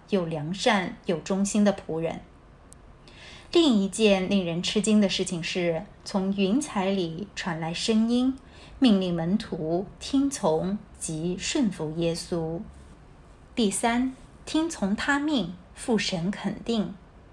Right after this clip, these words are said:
Listen to him, there's none as commanding. 说这话的时候，有一朵云彩来遮盖他们，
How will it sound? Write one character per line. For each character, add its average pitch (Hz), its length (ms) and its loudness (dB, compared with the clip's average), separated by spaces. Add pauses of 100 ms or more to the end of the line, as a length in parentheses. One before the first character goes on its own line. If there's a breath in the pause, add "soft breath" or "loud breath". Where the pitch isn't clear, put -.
(340)
Listen 247 560 0
to 220 80 0
him, 190 420 -2 (240)
there's 185 360 -2
none 208 440 0
as 202 200 0
commanding. 185 720 -2 (2000 loud breath)
说 285 220 0
这 302 160 2
话 202 240 4
的 156 80 -4
时 - 180 -4
候， 165 400 -2 (300)
有 226 180 6
一 233 160 2
朵 202 160 4
云 185 260 0
彩 160 600 -2
来 170 120 0
遮 262 300 2
盖 214 220 2
他 - 180 -2
们， 151 220 -6